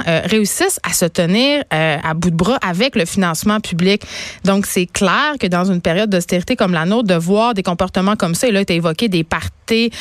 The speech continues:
euh, où le, où on, on dépensait, où on buvait, euh, aux frais, euh, des contribuables, c'est clair que ça aide pas, entre guillemets,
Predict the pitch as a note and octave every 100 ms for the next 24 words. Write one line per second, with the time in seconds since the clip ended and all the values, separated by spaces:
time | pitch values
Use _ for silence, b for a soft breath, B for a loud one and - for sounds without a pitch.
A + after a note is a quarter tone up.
0 | B B F3 E3 D#3+ D#3 G#3 G3 F#3+ F3
1 | - G3 F#3+ E3 E3 F3+ D#3+ F3 F3+ D#3
2 | - A#3+ A#3+ F#3 E3+ D#3+ D#3+ E3 A3 A#3+
3 | A#3 C3+ E3+ E3+ - G#3+ G#3+ G3+ E3+ E3
4 | E3+ F3+ E3+ - F3 F#3+ C#4+ C#4 B B
5 | B B B - - A#3+ - C4 F#4 F4
6 | G3 - E3 - F#3+ G3 G3 F3+ B3 C4
7 | F#3+ F#3 F3 F3+ A3